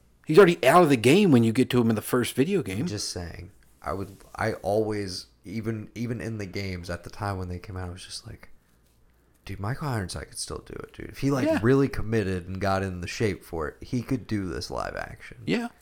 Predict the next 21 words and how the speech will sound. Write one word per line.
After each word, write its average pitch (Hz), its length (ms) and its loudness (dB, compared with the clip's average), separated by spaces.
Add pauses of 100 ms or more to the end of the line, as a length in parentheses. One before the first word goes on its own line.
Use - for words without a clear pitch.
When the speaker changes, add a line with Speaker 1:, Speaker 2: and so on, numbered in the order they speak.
(160)
Speaker 1:
he 220 100 -4
could. 202 200 0
Speaker 2:
But 110 260 0
now 110 400 -4
with 127 140 -4
the 113 80 -14
technology, 104 520 -6
I'm 87 100 -10
telling 101 280 -6
you, 82 100 -14
just - 260 -14
digital 104 280 -6
de-aging, 101 460 -6
it 78 80 -14
doesn't 104 160 -8
matter 98 200 -8
who 110 220 -6
the 104 140 -4
hell 98 180 -4
it 92 60 -6
is. 85 340 -10